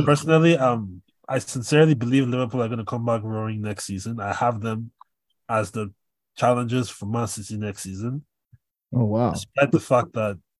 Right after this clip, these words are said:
Speaker 1: they had the season they had, because I believe we've seen Liverpool have a bad season, and the season after they come back roaring back.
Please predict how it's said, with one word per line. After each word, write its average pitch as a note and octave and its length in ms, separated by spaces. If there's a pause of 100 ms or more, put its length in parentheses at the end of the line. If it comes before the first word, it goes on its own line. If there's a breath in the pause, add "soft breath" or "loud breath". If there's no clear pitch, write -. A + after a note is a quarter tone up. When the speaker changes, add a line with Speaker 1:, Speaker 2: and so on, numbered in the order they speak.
(120)
Speaker 1:
they G#2+ 100
had A2+ 280 (120)
the G#2 80
season A#2 320
they G2 100
had, F#2+ 240
because G2 220
I A2 140
believe A#2+ 600 (420)
we've B2 220
seen D#3+ 400
Liverpool C#3+ 460
have A#2+ 180
a A#2 60
bad A2+ 400
season, A#2 560 (420)
and G2+ 140
the G2+ 80
season A#2 400
after G#2+ 260
they G2+ 200
come A2+ 280
back G#2 220
roaring G#2 580
back. F2+ 360